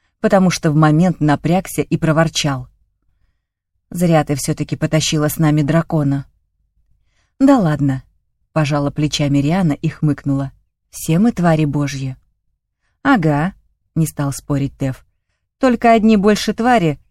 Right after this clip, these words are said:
а другие больше божьи». «Ну, знаете,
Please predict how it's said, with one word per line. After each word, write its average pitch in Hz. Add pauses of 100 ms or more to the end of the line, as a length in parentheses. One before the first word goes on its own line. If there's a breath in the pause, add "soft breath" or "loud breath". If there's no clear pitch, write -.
(220)
а 214
другие 190
больше 165
божьи». 143 (1080)
«Ну, 165 (100)
знаете, 175